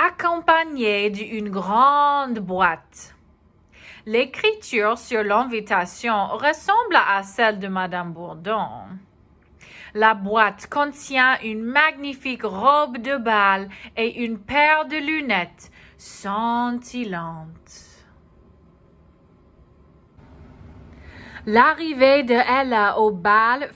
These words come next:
fait tourner toutes les têtes. Personne n'a jamais vu une créature aussi éblouissante. Pierre est émerveillé par l'étrangère,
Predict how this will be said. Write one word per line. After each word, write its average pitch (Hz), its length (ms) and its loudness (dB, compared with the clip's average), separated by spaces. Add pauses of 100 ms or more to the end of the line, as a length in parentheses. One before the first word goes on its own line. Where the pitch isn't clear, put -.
(100)
fait 202 300 -4
tourner 311 800 -4
toutes 427 360 -4
les 311 280 -2
têtes. - 640 -10 (800)
Personne 285 840 0
n'a 196 220 4
jamais 240 520 0
vu 220 440 -8
une 202 160 -10
créature 262 1000 -2
aussi 269 680 -6
éblouissante. 202 1500 -4 (800)
Pierre 226 680 2
est 233 240 0 (140)
émerveillé 247 1200 2
par 202 300 2
l'étrangère, 185 1160 -4